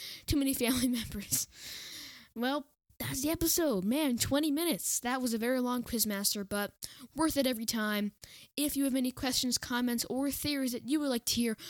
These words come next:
on the podcast, you should definitely send me an email. My email is the potter discussion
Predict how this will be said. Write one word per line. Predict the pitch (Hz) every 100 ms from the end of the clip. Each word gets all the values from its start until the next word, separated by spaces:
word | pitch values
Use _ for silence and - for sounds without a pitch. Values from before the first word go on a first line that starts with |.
| 269
on | 269 311 294
the |
podcast, | 240 226 202 - 196 196 - -
you | -
should | - 226
definitely | 247 254
send | 240 247 226
me |
an | 214 -
email. | 311 302 330 330 - -
My | 240 -
email | 262 247 254
is | 233 220 214 -
the | 185 262
potter | 277 - 262 269
discussion | 247 240 226 214 -